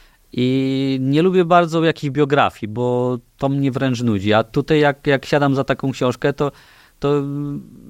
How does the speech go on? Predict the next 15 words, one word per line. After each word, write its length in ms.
jest 240
tak 200
czasem, 400
że 100
potrafię 400
pół 200
dnia 160
przeczytać, 460
bo, 640
bo 160
nie 120
chcę 160
od 80
niej 180
odejść. 500